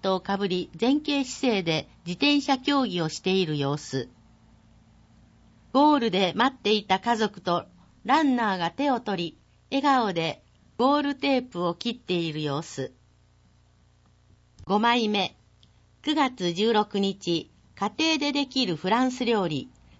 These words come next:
神田公民館。牛ヒレ肉のステーキやサラダの菜園仕立てなど、生涯学習講座の受講者は本格的なフランス料理を学びました。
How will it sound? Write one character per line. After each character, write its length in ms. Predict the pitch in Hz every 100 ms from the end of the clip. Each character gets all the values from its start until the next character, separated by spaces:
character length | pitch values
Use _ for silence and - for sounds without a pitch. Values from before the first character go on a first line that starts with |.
| -
神 300 | 233 277 269
田 140 | 262
公 260 | 254 226 226
民 240 | 214 170
館。 300 | 147 135 127 - _ _ - - _ _ - _
牛 260 | 202 285 294
ヒ 160 | 277
レ 140 | 254 269
肉 280 | 240 - 190
の 120 | 180
ス 100 | -
テ 200 | 233 220
ー 60 |
キ 180 | 208 190
や 240 | 165 143 -
サ 200 | - 277
ラ 120 | 262
ダ 140 | 208
の 160 | 185 156
菜 340 | - 220 262
園 260 | 254 247 233
仕 120 | 254
立 140 | 254 220
て 160 | 180
な 140 | 175 160
ど、 200 | 147 151 _ - - -
生 280 | - 285
涯 200 | 285 285
学 220 | 262 262 -
習 260 | 254 254
講 240 | 254 247 214
座 160 | 180
の 100 | 165
受 160 | 156 180
講 260 | 180 220
者 220 | 196 180 160
は 200 | 143 - -
本 260 | _ 226 285
格 260 | 294 277 -
的 280 | 269 254
な 260 | 233 214 -
フ 120 | - 220
ラ 140 | 262
ン 80 | 302
ス 160 | 302
料 260 | 285 294 254
理 160 | 190 160
を 160 | 139
学 300 | 156 170 196
び 100 | 180
ま 140 | 175 160
し 140 | -
た。 180 | - 135